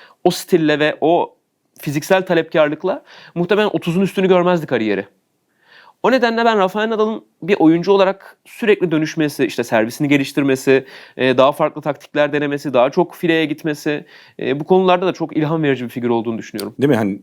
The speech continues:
Speaker 2: sonuçta iki bin yedi, iki bin sekiz, iki bin sekiz Dünya bir numarası oluyor. İşte aynı yıl Roland Garros, Wimbledon kazanan ki o meşhur final zaten Federer'i, e, günlerce neredeyse sürdüğünü hissettiğimiz, e, o final, yağmurun da etkilediği Wimbledon finali.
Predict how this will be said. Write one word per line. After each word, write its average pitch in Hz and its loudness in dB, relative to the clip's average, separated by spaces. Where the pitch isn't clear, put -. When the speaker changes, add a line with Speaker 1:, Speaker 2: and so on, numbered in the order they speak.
Speaker 2:
sonuçta 101 -6
iki - -10
bin 104 -2
yedi, 104 -2
iki - -6
bin 98 -2
sekiz, 92 -6
iki - -10
bin 92 -2
sekiz 87 -4
Dünya 113 2
bir 127 2
numarası 123 0
oluyor. 120 2
İşte - -6
aynı 117 2
yıl 104 2
Roland 101 4
Garros, 101 0
Wimbledon 113 2
kazanan 110 0
ki 107 -4
o 92 -4
meşhur 95 -6
final 87 -4
zaten 85 -6
Federer'i, 87 -2
e, 85 -2
günlerce 113 2
neredeyse 113 -2
sürdüğünü 120 -2
hissettiğimiz, 113 -2
e, 76 -8
o 95 -8
final, 107 -2
yağmurun 98 0
da 95 2
etkilediği 85 -4
Wimbledon 87 -6
finali. 95 -2